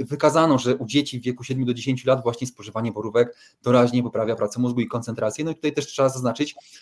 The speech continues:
że no u dzieci, poza wyjątkami, które też pewnie omówimy, raczej nie stosujemy suplementów na poprawę pracy mózgu, nie supl-, nie stosujemy suplementów ziołowych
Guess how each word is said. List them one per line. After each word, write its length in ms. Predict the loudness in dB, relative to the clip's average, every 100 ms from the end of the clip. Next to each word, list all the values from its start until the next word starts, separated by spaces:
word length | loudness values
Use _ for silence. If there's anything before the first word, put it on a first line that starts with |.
| -10
że 300 | 4 6 6
no 100 | 2
u 80 | 0
dzieci, 400 | -2 -2 -8 -14 _ _ 4
poza 280 | 6 8 4
wyjątkami, 460 | 4 2 0 0
które 140 | -2 -8
też 120 | -8
pewnie 300 | -8 -6 -4
omówimy, 400 | -6 -2 -2 0
raczej 300 | -2 -2 -2
nie 60 | -4
stosujemy 380 | -4 -2 0 0
suplementów 560 | 0 -2 0 -4 -8 _ _
na 120 | -4
poprawę 320 | -2 0 0 0
pracy 260 | -4 -2
mózgu, 320 | -2 -2 -4
nie 100 | -4
supl-, 340 | -6 -8 -8 -6
nie 280 | -4 -4 -6
stosujemy 520 | -10 -8 -4 -4 -6
suplementów 440 | -8 -8 -8 -8
ziołowych 440 | 0 2 2 0